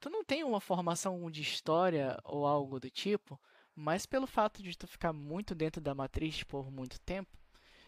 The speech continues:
é... e pelos livros que tu já leu, pelas histórias que tu conhece,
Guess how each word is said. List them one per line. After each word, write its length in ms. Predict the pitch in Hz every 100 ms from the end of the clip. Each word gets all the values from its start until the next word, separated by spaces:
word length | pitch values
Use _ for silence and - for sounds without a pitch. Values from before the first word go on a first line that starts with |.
| - _ _ _
é... 760 | 160 190 214 214 196 175 151 135
e 80 | 180
pelos 460 | - 180 196 185 147
livros 440 | 143 180 147 139
que 80 | -
tu 140 | -
já 80 | 143
leu, 180 | 131 147
pelas 320 | - 139 135
histórias 480 | - - 139 139 131
que 80 | -
tu 120 | -
conhece, 600 | - 127 143 165 - -